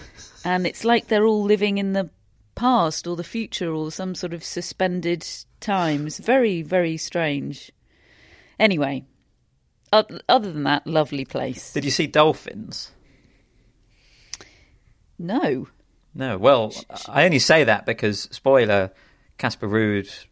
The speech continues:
Speaker 2: got his title in San Diego and he was presented with a, with a dolphin trophy.
Speaker 1: Big fan of animal-themed trophies in general, so this
Speaker 2: Indeed.
Speaker 1: sounds, this sounds good.
Speaker 2: Mm, it would seem, it,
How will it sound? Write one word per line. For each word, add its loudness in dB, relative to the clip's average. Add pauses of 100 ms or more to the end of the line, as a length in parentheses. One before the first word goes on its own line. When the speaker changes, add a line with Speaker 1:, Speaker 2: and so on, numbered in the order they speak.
Speaker 2:
got 2
his -2
title -2
in -6
San -4
Diego -4
and 0
he -2
was -6
presented -4
with 0
a, 2 (460)
with -4
a -4
dolphin 0
trophy. -4 (1600)
Speaker 1:
Big 4
fan -4
of -4
animal-themed -4
trophies -6
in -6
general, -4
so -4
this 0 (140)
Speaker 2:
Indeed. -4
Speaker 1:
sounds, -6 (100)
this -12
sounds -8
good. -6
Speaker 2:
Mm, -6 (100)
it -14
would -14
seem, -4 (840)
it, -10